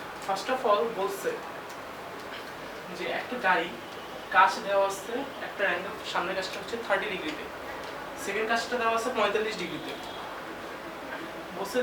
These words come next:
যে কত বেগে গাড়ি চালালে সামনের কাচ ভিজবে। আচ্ছা, আমি এর আগে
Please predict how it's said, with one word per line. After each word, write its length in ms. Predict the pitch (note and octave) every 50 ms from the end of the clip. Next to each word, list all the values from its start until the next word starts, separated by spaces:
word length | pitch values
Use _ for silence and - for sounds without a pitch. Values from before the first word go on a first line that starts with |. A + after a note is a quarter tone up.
| G3
যে 60 | G3 G#3 A#3+ A#3+ - - -
কত 160 | G#3+ G#3 - B3+ B3
বেগে 200 | A#3+ B3 A#3+ B3 A#3 A#3
গাড়ি 140 | A3 G#3+ A3 -
চালালে 260 | - A3+ G#3+ A#3 B3+ B3+ -
সামনের 260 | - - G#3+ G#3+ G#3 G3+
কাচ 120 | G3 F#3+ - -
ভিজবে। 300 | E3 E3 C#3 C3+ C#3 C3+ C3+ - - - - - - - - - - - - - - -
আচ্ছা, 240 | - - - - - - - - E3
আমি 160 | E3+ F#3 G#3+ A3+ - - F3+ F#3+
এর 80 | G3 F#3+ G3
আগে 120 | G3+ G#3+